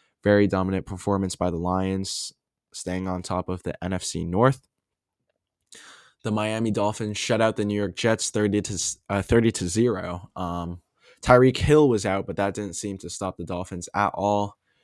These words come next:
The New York Jets, of course, not playing very well. Um, but good news for the Jets is that Aaron Rodgers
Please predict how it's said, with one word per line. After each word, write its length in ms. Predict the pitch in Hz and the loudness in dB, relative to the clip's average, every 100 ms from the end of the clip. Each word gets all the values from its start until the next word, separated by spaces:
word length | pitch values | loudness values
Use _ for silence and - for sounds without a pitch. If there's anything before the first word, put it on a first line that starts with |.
| _ | _
The 80 | - | -4
New 140 | 101 104 | 0 2
York 160 | 95 | 0
Jets, 480 | - 104 101 - - - | 0 0 0 -4 -12 -14
of 100 | 98 | -10
course, 880 | - 95 95 - - - - - - _ _ _ _ _ | 0 2 2 0 -4 -6 -10 -12 -18 _ _ _ _ _
not 520 | 95 92 95 82 - | -4 0 0 0 -6
playing 840 | - - - - 87 85 95 90 92 | -18 -18 -20 -14 -8 -6 -4 -4 -2
very 300 | 90 92 92 | 0 2 2
well. 420 | 95 95 92 92 - - - _ | 2 0 -2 -6 -14 -20 -20 _
Um, 420 | 95 98 90 95 - | 0 2 2 -2 0
but 180 | 98 | 0
good 160 | - 113 | 2 2
news 260 | 110 113 - | 2 0 0
for 140 | 107 | -2
the 100 | 92 | -2
Jets 440 | 87 113 110 - | 0 0 0 -2
is 180 | - 95 | -6 -4
that 240 | - 87 - | -2 -2 -2
Aaron 240 | 101 98 | -4 -2
Rodgers 540 | 95 98 98 92 90 | -2 -2 -2 -4 -6